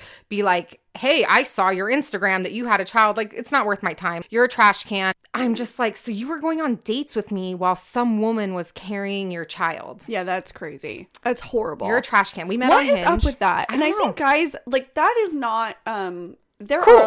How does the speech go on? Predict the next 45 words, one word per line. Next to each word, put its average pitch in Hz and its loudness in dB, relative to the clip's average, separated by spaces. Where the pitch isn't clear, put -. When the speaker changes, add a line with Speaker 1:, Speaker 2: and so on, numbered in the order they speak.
Speaker 2:
a - -8
<laughs> - 8
lot 277 6
of 233 -2
men 208 -4
out 196 -4
there 180 -8
that 175 -14
do 175 -4
that. - -6
That 226 -2
is 269 -4
not 208 0
uncommon. 170 -10
When 262 2
should 381 -4
you 262 -4
disclose 240 0
that 214 -4
you 220 -8
have 214 2
a 208 -6
child 185 -4
on 233 4
a 214 -2
date? 175 -6
Speaker 1:
B-, 220 -12
the 247 -8
first 277 -2
date. - -8
Speaker 2:
So 277 -4
you 285 4
think 370 2
the 330 -2
first 311 -4
time 311 2
someone, 277 2
Speaker 1:
Yes. 262 -4
Speaker 2:
you 254 0
meet 254 -2
someone, 220 -2
they 202 -2
should 226 -8
disclose 220 -6
that? 233 2